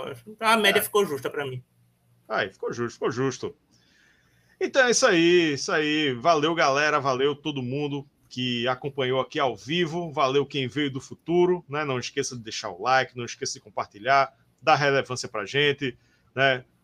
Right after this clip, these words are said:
Speaker 2: Valeu Paulo Peterson, que não, não pôde ficar aqui como comentarista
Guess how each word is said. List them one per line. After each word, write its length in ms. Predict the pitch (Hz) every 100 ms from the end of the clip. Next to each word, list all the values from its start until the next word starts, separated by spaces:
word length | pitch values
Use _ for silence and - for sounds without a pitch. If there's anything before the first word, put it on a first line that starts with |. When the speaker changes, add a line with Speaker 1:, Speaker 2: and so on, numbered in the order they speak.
| _
Speaker 2:
Valeu 360 | 110 160 165 175
Paulo 300 | - 180 175
Peterson, 500 | - 170 165 - 160
que 140 | -
não, 280 | 160 165 151 139
não 160 | 156
pôde 300 | - 165 170
ficar 260 | 139 143 151
aqui 380 | 135 151 147 139
como 220 | 151 151
comentarista 880 | 156 147 147 143 131 135 - 123 101